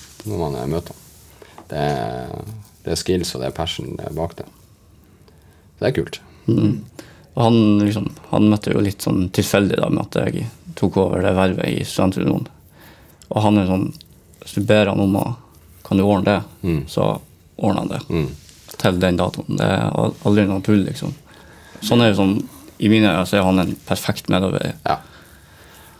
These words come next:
Speaker 1: Jeg er helt enig. Han er en, eh, han er en doer, samtidig som han er kreativ også. Og det å på en måte liksom være litt sånn, eh, fremoverlent og, og ville noe, ikke sant? Det, det er så,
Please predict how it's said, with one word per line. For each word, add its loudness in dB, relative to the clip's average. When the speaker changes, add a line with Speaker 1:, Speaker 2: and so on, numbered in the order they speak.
Speaker 1:
Jeg 6
er 4
helt 0
enig. 2
Han 2
er 2
en, 2
eh, 0
han 0
er 2
en 0
doer, 2
samtidig -2
som -4
han -2
er -4
kreativ -4
også. -6
Og -6
det 0
å -2
på -10
en 0
måte -6
liksom -8
være 2
litt -6
sånn, -6
eh, -8
fremoverlent -2
og, -6
og -2
ville 2
noe, -6
ikke -8
sant? -8
Det, -2
det -8
er -2
så, -4